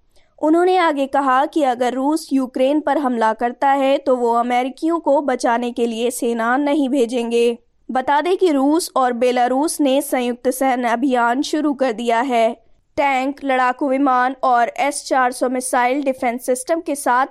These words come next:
ही हजारों सैनिक बेलारूस में बीस फरवरी तक एलाइड रेजोल्यूशन दो हज़ार बाईस अभ्यास में भाग ले रहे हैं।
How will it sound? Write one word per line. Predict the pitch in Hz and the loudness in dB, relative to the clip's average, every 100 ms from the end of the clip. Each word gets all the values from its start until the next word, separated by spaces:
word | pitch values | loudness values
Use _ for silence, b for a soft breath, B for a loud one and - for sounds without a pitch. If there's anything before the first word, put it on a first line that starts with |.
| 285 | -4
ही | 262 | -4
हजारों | 277 254 240 220 220 | -4 -2 0 0 -2
सैनिक | 226 247 247 277 269 | 0 -2 0 -4 -2
बेलारूस | 247 240 240 269 349 - | 0 2 0 0 -4 -2
में | 262 294 | 0 0
बीस | 254 240 240 | -2 -6 -6
फरवरी | - 247 269 302 | -2 -2 0 -2
तक | 311 311 302 226 | 0 -2 -2 -2
एलाइड | 233 226 247 262 | 0 0 0 -2
रेजोल्यूशन | 254 240 254 254 285 - 302 311 | -4 -2 -4 -4 -6 -2 0 0
दो | 269 247 | 0 0
हज़ार | 233 226 233 220 | 0 0 0 0
बाईस | 220 208 240 262 | 0 -2 -2 -4
अभ्यास | - 240 - 254 233 - | -4 -4 0 0 0 -2
में | 233 247 277 | -2 -2 0
भाग | 285 285 254 | 0 0 -2
ले | 233 | -4
रहे | 226 240 233 | -2 -2 -4
हैं। | 240 240 240 233 | -6 -4 -4 -6